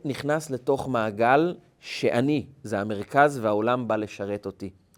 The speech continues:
אבל זה לעולם לא ייעצר כאן. ככל שאדם מתמקד באני, ברצון האישי שלי, בהנאות שלי,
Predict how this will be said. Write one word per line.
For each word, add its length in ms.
אבל 140
זה 120
לעולם 320
לא 100
ייעצר 400
כאן. 240
ככל 300
שאדם 360
מתמקד 480
באני, 400
ברצון 460
האישי 300
שלי, 280
בהנאות 460
שלי, 280